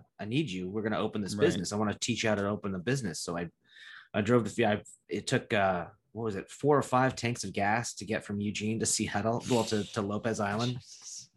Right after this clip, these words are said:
Speaker 1: And somewhere along the trip up there, one of the, the automatic, 'cause the little, you know, hood
Speaker 2: Mm-hmm.
Speaker 1: lights flip up, and one of them died. And so I had to take this, uh, old recipe box and rip off the top and jam it in under there. So it was always up,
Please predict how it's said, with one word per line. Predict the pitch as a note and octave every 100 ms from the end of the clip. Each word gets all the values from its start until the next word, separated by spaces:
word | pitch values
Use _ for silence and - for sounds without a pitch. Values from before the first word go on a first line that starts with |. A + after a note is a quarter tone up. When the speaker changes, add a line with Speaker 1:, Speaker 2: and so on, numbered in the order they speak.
| _ _ _ _ _ _ _ -
Speaker 1:
And | B2 A#2+
somewhere | - D3 E3 D3+ C#3+
along | C3 C3 B2+
the | A#2+
trip | - C3
up | C3+ C3
there, | A#2+ G#2+
one | G#2+ A#2
of | A#2+ G2
the, | G#2+ G2+ F2 -
the | G2+ -
automatic, | A2 A2+ A2 G#2+ G#2+ - -
'cause | F#2
the | G#2
little, | G#2+ F#2+ - _
you | G2+
know, | F#2
hood | E2+ - B2+
Speaker 2:
Mm-hmm. | A#2+ A2 A2 A#2 C3+ C3 _
Speaker 1:
lights | G#2+ G#2 F#2 - -
flip | - A#2 G#2
up, | A2+ A#2+ -
and | A2
one | A#2+
of | B2
them | A#2
died. | G#2 G2 F#2+ G#2 G#2 - _ _ _ -
And | A2
so | A#2
I | G#2+
had | A2+
to | G2+
take | - A#2+ A2
this, | G2 F#2 -
uh, | G2 F#2
old | - B2 G2+
recipe | A2+ - G#2+
box | F#2 G2 F#2 -
and | E2
rip | G2+ A2+
off | A2 G#2
the | -
top | - G#2+ G#2
and | D#2+ E2
jam | - A2+ A2+
it |
in | A2 A2
under | G#2+
there. | G#2+
So | -
it | G2
was | -
always | A#2 A2+ F#2+ -
up, | A2+ C3